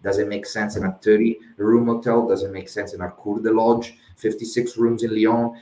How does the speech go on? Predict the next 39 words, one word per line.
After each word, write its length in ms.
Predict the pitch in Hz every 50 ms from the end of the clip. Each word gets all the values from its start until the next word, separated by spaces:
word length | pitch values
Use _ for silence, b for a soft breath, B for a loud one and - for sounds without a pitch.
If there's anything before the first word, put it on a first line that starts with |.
| B B -
Does 160 | 98 98 101
it 100 | 107 101
make 200 | 107 107 104 101
sense 240 | - 110 104 101 -
to 120 | - 98
have 180 | 98 98 98 92
it 160 | 90 90 -
in 80 | 90 85
Madrid 400 | 87 85 82 - 104 110 110 117
at 80 | -
the 80 | - 107
Radisson 460 | 107 110 117 117 117 117 - 120 113
Blu? 280 | 110 110 120 135 135 - _ _ -
Yes, 420 | 92 92 87 85 - - - - _ _ 92
yes, 320 | 98 113 113 113 - - - _
yes. 380 | 98 95 85 82 - - - -
Our 160 | - 95 104
answer 600 | 120 120 123 135 135 - 139 131 135 135 - - _ _ -
is 160 | 104 104 104
no 220 | 110 123 135 143
matter 400 | 143 131 127 123 107 110 107 107
how 300 | 104 - 98 - - - 92
the 60 | 92
size 360 | 90 - - 104 107 110 110 127
is. 200 | 151 156 - - B B B B
And 100 | - 113
actually, 580 | 123 139 - - - - 147 127 131 131 - - - _ _ _
for 80 | - 107
example, 260 | 104 120 117 117 110
here 140 | 107 104 104
in 60 | 98
Madrid, 380 | 95 92 - 135 175 - - 104
we 80 | 110
went 240 | 110 117 120 117 -
even 180 | 135 139 - 135
to 60 | 120
the 100 | 107 95
next 240 | 92 127 143 - -
step. 340 | - 98 87 - - -